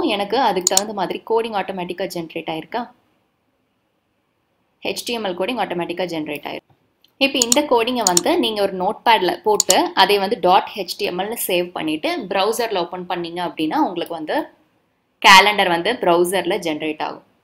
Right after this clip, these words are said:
Calendar ப்ரௌசர்ல நீங்க generate பண்ணலாம். இந்த மாதிரி generate பண்ணி எனக்கு அவுட்புட் சென்ட் பண்ணுங்க. பைத்தானோட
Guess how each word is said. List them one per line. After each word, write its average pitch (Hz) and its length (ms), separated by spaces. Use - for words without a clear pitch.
Calendar 196 380
ப்ரௌசர்ல 175 460
நீங்க 160 200
generate 156 320
பண்ணலாம். 156 260
இந்த 190 140
மாதிரி 214 200
generate 202 380
பண்ணி 175 220
எனக்கு 190 200
அவுட்புட் - 360
சென்ட் - 200
பண்ணுங்க. - 240
பைத்தானோட 226 420